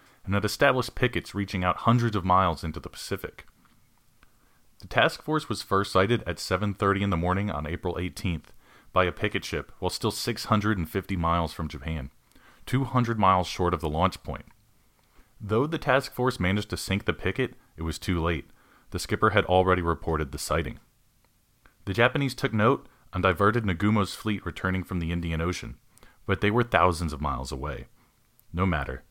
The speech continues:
the Japanese thought, "the carriers are still well out of range." This was the third picket ship the task force had sighted, but the first to have definitively sighted them, so Halsey and Doolittle decided they had to pull the trigger.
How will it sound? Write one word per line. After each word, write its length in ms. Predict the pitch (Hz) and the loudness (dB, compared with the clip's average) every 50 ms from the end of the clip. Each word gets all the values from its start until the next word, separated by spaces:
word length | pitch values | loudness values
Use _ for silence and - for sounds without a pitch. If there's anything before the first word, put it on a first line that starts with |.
| - | -12
the 80 | - 76 | -10 -8
Japanese 440 | 69 67 64 - 71 67 67 - - | -6 -6 -6 -6 -6 -8 -8 -6 -4
thought, 320 | - 71 71 76 73 - - - _ _ - - | -2 -2 -2 -2 -4 -6 -14 -20 _ _ -14 -10
"the 80 | 90 | -10
carriers 440 | 85 - - 113 117 117 104 101 - | -2 2 4 4 4 4 4 2 0
are 80 | 82 78 | -2 -2
still 280 | - - - 113 90 | -2 -2 0 0 0
well 280 | 76 78 90 87 80 73 | 2 2 2 2 2 0
out 100 | 65 65 | -4 -6
of 100 | 64 67 | -8 -10
range." 460 | 67 71 71 64 60 64 - - - - - _ _ _ _ _ _ _ _ _ _ _ _ - - - - - - - - - - - - - - - _ _ _ _ _ _ _ | -10 -10 -10 -10 -12 -14 -16 -18 -20 -20 -20 _ _ _ _ _ _ _ _ _ _ _ _ -20 -20 -20 -20 -20 -20 -20 -20 -18 -18 -18 -18 -20 -20 -20 _ _ _ _ _ _ _
This 180 | - 123 123 - | -2 -2 0 0
was 160 | 190 185 - | -2 0 0
the 80 | - | -2
third 380 | 117 - - 113 110 117 113 117 | -2 0 0 2 2 2 2 0
picket 260 | - 113 - 113 - | -2 -2 -2 -2 -2
ship 220 | - - - - - | -2 -4 -6 -6 -6
the 60 | - | -4
task 320 | - - 90 90 90 - | 0 2 2 2 2 0
force 220 | - - 92 85 - | -4 -4 -4 -4 -4
had 140 | 82 76 | -6 -8
sighted, 340 | - - 85 82 80 65 62 - - - _ _ _ _ _ - | -2 0 0 0 0 -2 -6 -12 -18 -20 _ _ _ _ _ -12
but 100 | - 104 | -8 -6
the 60 | - 101 | -6 -4
first 320 | - - 113 123 120 - | -2 -2 0 0 0 2
to 60 | - 156 | 2 2
have 120 | 139 110 | 2 2
definitively 680 | 107 98 - - 107 107 113 117 127 117 113 117 113 98 | 0 -4 -2 0 2 2 4 4 2 0 0 -2 -4 -2
sighted 400 | - - 95 95 92 82 76 73 | 0 0 0 0 0 -2 -2 -2
them, 280 | 85 80 67 60 62 - - _ _ _ _ _ - - _ | 0 0 -2 -4 -8 -12 -18 _ _ _ _ _ -20 -20 _
so 160 | - - 95 | -6 -4 -4
Halsey 420 | 90 - 98 95 107 104 117 127 | 0 2 2 4 4 2 2 2
and 100 | 127 117 | 2 2
Doolittle 320 | 101 101 101 101 98 98 95 | 2 0 2 2 2 2 0
decided 500 | 82 87 - - - 80 85 85 87 76 | 0 -2 -4 0 2 2 2 2 0 -2
they 120 | - 78 | -4 -4
had 260 | 73 - 85 78 76 | -2 0 0 0 0
to 80 | - 82 | -2 -4
pull 240 | - - 80 73 69 | -4 -4 -6 -6 -6
the 100 | 64 - | -8 -10
trigger. 400 | - - - 80 73 64 - | -8 -4 -4 -4 -4 -4 -8